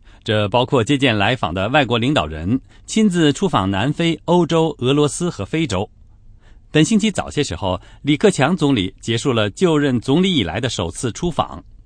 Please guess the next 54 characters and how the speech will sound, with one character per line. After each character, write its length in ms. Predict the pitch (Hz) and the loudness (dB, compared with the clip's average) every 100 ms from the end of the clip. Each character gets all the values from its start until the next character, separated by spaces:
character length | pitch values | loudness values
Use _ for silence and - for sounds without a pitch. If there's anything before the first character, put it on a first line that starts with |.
| - - | -20 -16
他 220 | - 117 120 | -2 0 0
这 120 | 208 | -2
次 240 | - 135 - - - | 0 -2 -4 -20 -4
访 220 | 123 104 | 0 0
问 100 | 131 | 0
了 120 | 117 - | -2 0
印 220 | 190 117 | 2 2
度、 220 | 123 101 - | 0 -4 -2
巴 180 | 139 | -2
基 100 | 135 | -2
斯 160 | 131 180 | -4 -4
坦、 320 | 135 76 78 - | -4 -6 -10 -10
瑞 200 | 180 208 | -2 0
士 300 | 120 - 117 | 0 0 -2
和 220 | - 107 98 | -4 -6 -4
德 200 | 101 143 | -2 -2
国。 300 | 85 80 - - - - - - - - | -4 -8 -14 -20 -20 -20 -20 -20 -10 0
这 120 | 247 | 2
个 80 | 180 | 4
星 160 | 220 | 4
期 140 | 202 220 | 4 2
五， 340 | 101 82 123 | 0 -4 -6
习 200 | - 165 | -4 -4
近 180 | 196 160 | 0 0
平 220 | 101 160 | 0 -2
主 160 | 104 78 | -4 -8
席 260 | - 107 | -6 -6
将 340 | 110 123 120 120 | -2 0 0 0
再 240 | 170 107 | -2 -2
次 300 | - 117 85 | -4 -6 -6
出 220 | - 202 | -6 -6
国 160 | 165 110 | -4 -4
访 240 | - 65 | -6 -6
问。 180 | 98 113 - - - - | -6 -6 -8 -20 -20 -18
习 180 | - 139 | -6 0
近 160 | 147 | 2
平 320 | 110 98 101 120 | 0 0 -4 -2
就 120 | 160 | 2
任 160 | 139 120 | 2 2
国 140 | 113 | 0
家 160 | 127 135 | 0 -2
主 140 | 95 | -4
席 200 | 78 123 | -6 -4
以 80 | 85 | -4
后 220 | - 117 | -2 -2
不 140 | 113 208 | -2 -2
久， 420 | - 71 87 - - - | -2 -4 -6 -8 -14 -4
曾 160 | 185 | 0
携 200 | 190 160 | 2 0
夫 200 | 151 214 | 0 2
人 160 | 196 170 | 4 2
彭 220 | - 127 | -2 0
丽 140 | 175 | 0
媛 280 | 104 85 110 | 0 -2 -2